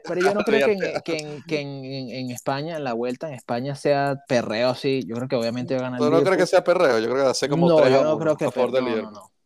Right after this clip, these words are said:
Speaker 1: no. No, yo no creo que se los perreen. Yo creo que máximo dos a cero en, en el peor de los casos. Porque, marico, el Villarreal ya, bueno, tan, vamos a, o sea, yo le diría, mira, vamos a perder, pero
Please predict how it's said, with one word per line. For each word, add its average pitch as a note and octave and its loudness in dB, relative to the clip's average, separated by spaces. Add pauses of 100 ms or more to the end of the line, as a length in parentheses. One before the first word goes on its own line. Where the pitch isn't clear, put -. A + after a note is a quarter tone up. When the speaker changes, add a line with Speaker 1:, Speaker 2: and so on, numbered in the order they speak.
(120)
Speaker 1:
no. C3 -10
No, A#2 -4
yo A2+ -8
no C3 -6
creo D3+ -4
que D#3 -4
se C#3 -8
los A2+ -8
perreen. D#3+ -2
Yo C3+ -2
creo D3+ -2
que C#3+ -2 (120)
máximo B2+ -6
dos B2 -4
a B2+ -6
cero B2+ -4 (480)
en, G#2+ -6
en - -6
el A#2+ 2
peor B2 4
de C#3+ 6
los B2+ -2
casos. C#3 -2 (400)
Porque, B2 2
marico, B2+ 0
el A2+ 2
Villarreal A2 -2
ya, D#3 -6 (240)
bueno, A2+ -8 (240)
tan, A2+ 2
vamos B2+ 4
a, D#3 2
o A2+ -4
sea, A2+ 2 (840)
yo C#3 -2
le E3 4
diría, D3+ 4
mira, D3+ 0
vamos C3 -4
a - -10
perder, E3 -4
pero D#3+ -4